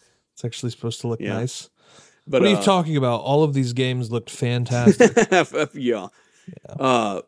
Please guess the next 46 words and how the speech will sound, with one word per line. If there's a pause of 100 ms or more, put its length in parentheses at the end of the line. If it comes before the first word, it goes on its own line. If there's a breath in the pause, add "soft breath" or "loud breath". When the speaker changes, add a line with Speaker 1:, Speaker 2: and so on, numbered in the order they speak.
(160)
Speaker 2:
but
you,
you
played
as
all
the
main
characters (160)
for
Speaker 1:
Mm-hmm.
Speaker 2:
multiplayer.
You
could
choose
a-,
literally
any
of
them. (500 soft breath)
But
then, (340)
I
can't
remember
how,
but
you
could
unlock
and
play,
like, (100)
as
the
models
for
just,
like,
the
generic
characters,
like
Scientist
Number
Two